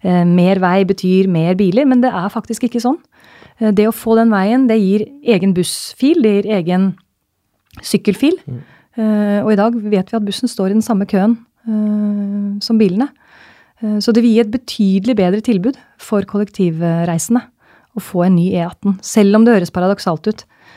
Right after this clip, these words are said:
Speaker 1: Eh, og så
Speaker 2: Ja.
Speaker 1: ikke minst er, bor vi i et av, eh, landets mest, eh, tettest befolkede områder, som lider under støv og støy og forurensning. Og det er jo det Oslo i dag som miljøhovedstad er så glad for, å kunne si at de har fått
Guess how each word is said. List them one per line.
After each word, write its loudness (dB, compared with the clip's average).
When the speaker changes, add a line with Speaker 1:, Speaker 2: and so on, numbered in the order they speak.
Speaker 1:
Eh, 2
og 4
så 2
Speaker 2:
Ja. 2
Speaker 1:
ikke 2
minst 2
er, -6
bor -4
vi 2
i 4
et -6
av, 0
eh, -2
landets -4
mest, -10
eh, -2
tettest -6
befolkede -4
områder, 0
som 0
lider 2
under 0
støv 0
og -6
støy 0
og -4
forurensning. -2
Og 0
det 4
er 4
jo 2
det 0
Oslo -2
i 4
dag 2
som 0
miljøhovedstad 0
er -6
så -6
glad -2
for, -2
å -4
kunne 0
si 0
at 0
de -2
har 0
fått -14